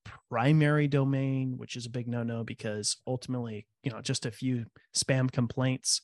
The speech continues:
and then you're gonna have challenges with deliverability, not just with your cold messages, but with every email that you send,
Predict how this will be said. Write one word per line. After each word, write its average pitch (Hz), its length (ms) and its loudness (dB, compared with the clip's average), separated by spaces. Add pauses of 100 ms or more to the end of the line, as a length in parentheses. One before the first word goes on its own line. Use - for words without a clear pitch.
(300)
and 123 640 -4 (260)
then 127 160 2
you're 123 120 0
gonna 120 180 -4
have 113 320 -4
challenges 120 520 -4
with 110 140 -14
deliverability, 117 840 0
not 143 160 4
just 135 200 4
with 135 140 4
your 127 80 -2
cold 170 260 4
messages, 127 520 -4
but 120 320 -6 (340)
with 123 380 0
every 139 320 4
email 117 220 -6
that - 200 -8
you 110 60 -8
send, 110 340 -2